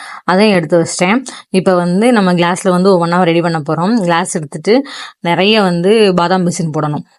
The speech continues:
பாதாம் பீசன் நல்லா குடி குடியா நல்லா இருக்கும் இல்லையா, பாதாம் பீசன். அப்புறம் வந்துட்டு நம்ம ரெடி பண்ணி வச்சிருக்கோம் இல்லையா பால் ஏடு, நல்லா அதை வந்து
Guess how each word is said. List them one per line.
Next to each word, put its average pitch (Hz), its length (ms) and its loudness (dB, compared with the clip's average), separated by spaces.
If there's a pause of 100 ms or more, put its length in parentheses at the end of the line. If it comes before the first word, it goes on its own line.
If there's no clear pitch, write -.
பாதாம் 196 300 2
பீசன் 180 180 0
நல்லா 190 140 2
குடி 185 220 2
குடியா 185 160 2
நல்லா 170 200 2
இருக்கும் 170 260 0
இல்லையா, 170 240 2 (360)
பாதாம் 175 320 0
பீசன். 170 260 -2
அப்புறம் 208 260 0
வந்துட்டு 185 240 0
நம்ம 185 220 0 (380)
ரெடி 208 200 0
பண்ணி 220 180 2
வச்சிருக்கோம் 180 360 -2
இல்லையா 175 280 0
பால் 185 300 2 (100)
ஏடு, 170 240 0 (480)
நல்லா 196 260 2
அதை 180 160 2
வந்து 190 260 2